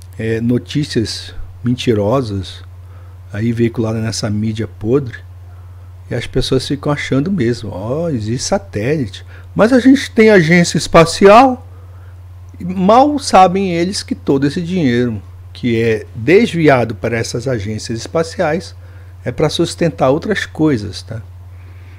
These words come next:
É pra sustentar outros comércios, correto? Bem entendido? Então,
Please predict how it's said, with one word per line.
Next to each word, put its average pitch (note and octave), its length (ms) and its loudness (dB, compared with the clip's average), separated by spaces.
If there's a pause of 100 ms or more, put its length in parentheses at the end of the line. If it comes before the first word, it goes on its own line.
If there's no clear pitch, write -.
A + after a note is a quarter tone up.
(300)
É G#2 80 -10
pra B2 160 -4
sustentar C3 800 -4 (640)
outros G#3 460 2
comércios, - 1000 -4 (800)
correto? B2 600 2 (200)
Bem A#2+ 200 2
entendido? B2+ 560 4 (1400)
Então, D3 580 0